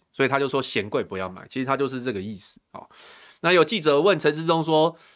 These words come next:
大学生在家里面没有人帮他送餐怎么办？陈时中说：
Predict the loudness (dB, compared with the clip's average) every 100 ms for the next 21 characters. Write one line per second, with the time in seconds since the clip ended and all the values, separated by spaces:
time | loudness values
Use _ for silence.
0 | _ _ _ _ _ 2 2 2 4 4
1 | 2 -6 _ _ _ _ _ _ _ _
2 | _ 0 4 2 0 0 0 -2 -8 _
3 | _ 2 2 2 2 0 0 -2 0 -2
4 | -4 -8 -4 -4 -6 _ _ _ _ _
5 | _ -2 0 2 2 2 2 2